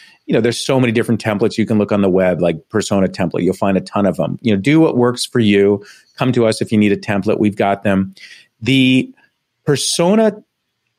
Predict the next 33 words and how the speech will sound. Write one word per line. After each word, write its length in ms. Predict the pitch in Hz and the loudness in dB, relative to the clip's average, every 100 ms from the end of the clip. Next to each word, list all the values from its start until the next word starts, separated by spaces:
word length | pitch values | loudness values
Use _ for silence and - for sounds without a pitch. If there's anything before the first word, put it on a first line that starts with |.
| _ | _
that 260 | 120 139 147 | -4 -2 0
you 120 | 127 | 0
create 600 | - 135 131 180 151 - | 0 -2 2 2 2 0
has 440 | - - 127 135 | -8 -6 -4 -6
to 120 | - 131 | -4 -2
be 220 | 117 120 | 0 0
operationalized. 1080 | 107 107 113 101 104 - 101 87 - - - _ _ _ - | 0 0 2 2 2 0 -4 -4 -4 -8 -16 _ _ _ -12
So 580 | - 135 123 120 117 - - | -2 2 2 2 0 -6 -4
you 120 | 131 | 2
need 160 | 139 143 | 2 2
to 80 | |
look 240 | 120 151 208 | 2 2 0
at 60 | |
that 180 | 185 143 | 0 0
persona 380 | 131 - 123 117 | -2 0 0 0
and 200 | - 113 | 0 -4
say, 360 | - 120 113 107 | -2 0 2 0
"How 340 | - 139 170 | -2 0 2
do 160 | 165 170 | 2 2
I, 120 | 147 | 2
in 100 | 127 | 2
my 140 | 120 | 2
marketing 360 | 117 120 117 117 | 2 2 0 0
automation 520 | 104 104 120 160 135 | 2 2 2 0 -2
system 400 | - 113 113 95 - - - | -4 -4 -4 -6 -10 -14 -4
and 140 | 120 | -2
C 280 | - - 139 | -2 0 2
R 240 | 120 110 | 2 2
M, 420 | 135 160 110 104 - _ _ - | 2 2 0 -2 -6 _ _ -4
put 220 | 180 165 | -2 -2
fields 520 | - - 165 175 170 - | -4 -2 2 2 2 -2
and 340 | 135 120 101 | 0 0 0
values 840 | 117 139 202 175 110 - - - | 0 0 2 2 2 2 -2 -8